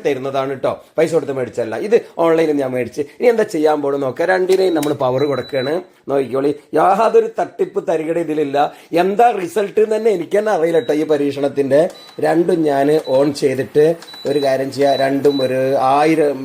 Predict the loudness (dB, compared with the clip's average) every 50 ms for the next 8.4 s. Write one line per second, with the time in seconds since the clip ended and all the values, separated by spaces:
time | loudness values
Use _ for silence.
0 | -10 -6 -4 -4 -4 -4 -6 -6 -4 -4 -2 0 0 -2 -2 -4 -8 -18 -20 -20
1 | -20 -20 -18 -12 -8 -6 -6 -6 -6 -8 -10 -2 0 2 2 4 2 2 2 0
2 | -2 -2 -6 -4 -4 -2 -2 -2 0 0 2 2 4 4 2 2 0 -4 -14 -20
3 | -16 -10 -6 -6 -4 -4 0 0 2 2 2 0 0 -2 -4 -10 -6 -6 -4 -4
4 | -2 -2 -2 -2 -2 -2 -2 0 0 0 0 0 0 0 0 -4 -12 -20 -20 -20
5 | -20 -16 -8 -2 0 0 0 2 2 0 0 2 2 4 4 4 4 2 2 0
6 | -4 -4 -6 -4 -2 -2 -2 0 0 -2 0 -2 -2 -4 -6 -6 -6 -6 -6 -6
7 | -6 -6 -6 -8 -12 -20 -8 -2 -2 -2 -2 -2 -8 -8 0 4 4 4 4 2
8 | -2 -2 -2 -2 -4 -2 -4 -4